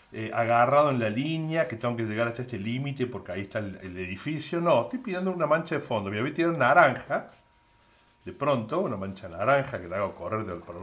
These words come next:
dos lados. Porque ya empiezo a generar una temperatura que a la postre me va a hacer falta para resolver mi obra cuando avance con las capas. Acá voy a tirar un poquito de frío. Les dije que este edificio era medio frío.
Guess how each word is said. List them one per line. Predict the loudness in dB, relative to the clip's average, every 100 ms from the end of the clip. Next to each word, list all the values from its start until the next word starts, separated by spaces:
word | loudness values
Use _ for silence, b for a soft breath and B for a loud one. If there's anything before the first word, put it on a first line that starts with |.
| -2
dos | 4
lados. | 6 8 6 0 B B B B B
Porque | -4 0
ya | 0
empiezo | 2 0
a | -2
generar | -2 0 2 6 6 4 -12 b b b -4
una | 2 2
temperatura | 2 -2 0 2 4 4 2 -2 0
que | 0 -2 0
a | 2
la | 2 2
postre | 2 0 0 -2
me |
va | -2
a |
hacer | -2 -2
falta | 0 2 2 0 B B 4
para | 4
resolver | 4 -2 -4 -2
mi | -2 0
obra | 2 4 2
cuando | 2 0 2
avance | 2 2 -4
con | -8
las | 2
capas. | 8 8 8 -4 -8 _ b b -10
Acá | -4
voy | -4
a | -2
tirar | -4
un | -4
poquito | -6 -4 -6
de |
frío. | -2 0 0 0
Les | 0 0
dije | 0 -2
que |
este | -2 0
edificio | -2 -2 -6 -4
era | -4 -2
medio | -2 -4
frío. | -4 0 2 2 0